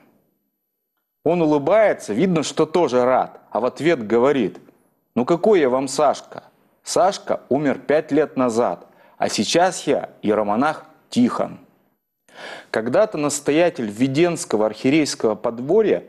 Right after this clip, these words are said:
в Верхних Серьгах, иеромонах Тихон, работал на теле-, на телеканале "Союз" оператором и был просто Сашей,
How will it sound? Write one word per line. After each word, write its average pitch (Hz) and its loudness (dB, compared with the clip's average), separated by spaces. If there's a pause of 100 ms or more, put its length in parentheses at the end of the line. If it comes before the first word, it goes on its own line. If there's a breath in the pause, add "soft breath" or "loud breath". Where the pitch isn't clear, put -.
(100)
в 110 -10
Верхних 120 0
Серьгах, 123 -2 (360)
иеромонах 135 -2
Тихон, 170 -2 (160)
работал 120 -2
на 101 -6
теле-, - -14 (160)
на 135 0
телеканале 127 0
"Союз" 165 -2 (120)
оператором 110 -2 (540)
и 104 -4
был 202 2
просто 180 -4
Сашей, - -2